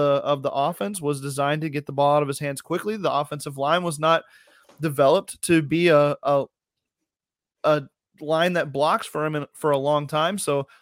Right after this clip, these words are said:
I think that, that, that the situation that he, he found himself in the last couple of years was less than ideal for his situation, his,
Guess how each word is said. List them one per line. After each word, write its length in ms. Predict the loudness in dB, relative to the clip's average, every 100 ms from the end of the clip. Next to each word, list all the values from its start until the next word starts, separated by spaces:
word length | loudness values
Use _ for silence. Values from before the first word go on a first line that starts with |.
| _
I 80 | -6
think 200 | -6 -6
that, 140 | -6 2
that, 320 | 4 4 0 _ _ _ -6
that 160 | -4
the 60 | -4
situation 640 | -6 -4 2 2 2 0
that 160 | -2 -2
he, 160 | -4
he 280 | -6 -4 -4
found 300 | 0 2 2
himself 360 | 2 2 0 0
in 120 | -4
the 60 | -2
last 240 | -2 -2
couple 220 | -6 -4
of 60 | -2
years 300 | 0 0 -4 -18 -20 -6
was 160 | 0 4
less 180 | 4
than 140 | 4 2
ideal 300 | 4 2 2
for 180 | 0 0
his 360 | 2 2 -2 -12 _ _ _
situation, 840 | -4 -4 -2 0 0 0 -4 -6
his, 440 | -2 0 0 -2